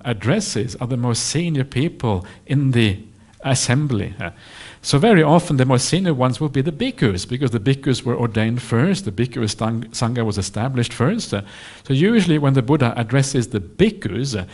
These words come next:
it does not mean that there is no one else in the assembly. Uh, very often there may have been bhikkhunis there. Uh, very often there may have been lay people present in these assemblies. Yeah? So remember that. So very often when you read the suttas, you get the feeling that the Buddha is always speaking to the monks. Uh,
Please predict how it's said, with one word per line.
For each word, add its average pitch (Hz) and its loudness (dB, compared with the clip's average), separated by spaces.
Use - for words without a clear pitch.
it 135 -4
does 170 0
not 143 -2
mean 127 4
that 113 0
there 131 -2
is 127 2
no 123 2
one 123 2
else 104 -2
in 131 -2
the 143 0
assembly. 156 0
Uh, 95 -4
very 117 8
often 123 4
there 135 4
may 143 2
have 147 4
been 160 2
bhikkhunis 208 0
there. 98 -2
Uh, - -20
very 123 6
often 127 2
there 135 2
may 131 2
have 135 2
been 151 2
lay 156 0
people 165 0
present 120 0
in 117 -4
these 110 -4
assemblies. 98 -6
Yeah? 180 -2
So 151 2
remember 202 2
that. 98 0
So 143 0
very 190 2
often 160 2
when 135 0
you 135 0
read 175 0
the 147 0
suttas, 143 0
you 135 -2
get 139 -2
the 143 -4
feeling 147 -2
that 135 0
the 135 -2
Buddha 135 0
is 127 -2
always 139 0
speaking 139 -6
to 143 -2
the 143 2
monks. 220 0
Uh, 90 -4